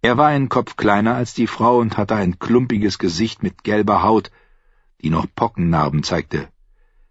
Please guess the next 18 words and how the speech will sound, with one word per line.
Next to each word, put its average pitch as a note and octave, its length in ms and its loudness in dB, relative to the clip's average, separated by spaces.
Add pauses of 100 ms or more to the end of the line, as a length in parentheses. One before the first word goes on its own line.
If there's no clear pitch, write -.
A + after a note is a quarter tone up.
(340)
Bin A#2+ 180 0
schon B2 220 4
da, A2+ 380 4
Frau, A2+ 320 2
hör G#2 140 4
auf A#2 160 4
zu A#2+ 120 0
schreien. G#2 560 0
Was A2 240 2
gibt C3+ 200 -2
es C3 100 0
denn A#2+ 140 0
jetzt C3 200 2
schon A2 220 2
wieder? F2 340 0 (1500)
Häng B3+ 220 0
sie G#3+ 200 2
auf, A#3+ 440 2